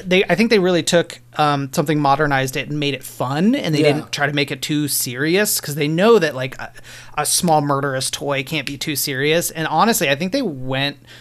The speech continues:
Speaker 1: so, it was funny 'cause they went so overboard with the later Child's Play movies that they just had to kind of take it back.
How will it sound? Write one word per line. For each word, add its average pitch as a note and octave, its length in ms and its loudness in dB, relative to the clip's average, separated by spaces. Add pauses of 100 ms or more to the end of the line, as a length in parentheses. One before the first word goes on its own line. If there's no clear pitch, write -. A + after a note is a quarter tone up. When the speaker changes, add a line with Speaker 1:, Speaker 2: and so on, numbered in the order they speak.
(140)
Speaker 1:
so, E3 680 2
it F3+ 60 0
was E3+ 140 2
funny A#3 180 2
'cause F3 140 -2
they D#3+ 80 2
went F3+ 240 0
so F3+ 400 0
overboard D#3+ 540 0
with D3 100 -6
the D3 80 0
later C#3 280 0
Child's C#3 360 0
Play F3 160 0
movies F#3+ 420 -2
that C#3+ 140 -6
they C3+ 120 -4
just C3+ 400 -2
had D3 460 -2
to F#3 60 0
kind G3+ 320 -2
of G#3+ 100 0
take A#3+ 240 0
it - 180 -8
back. G#3+ 420 0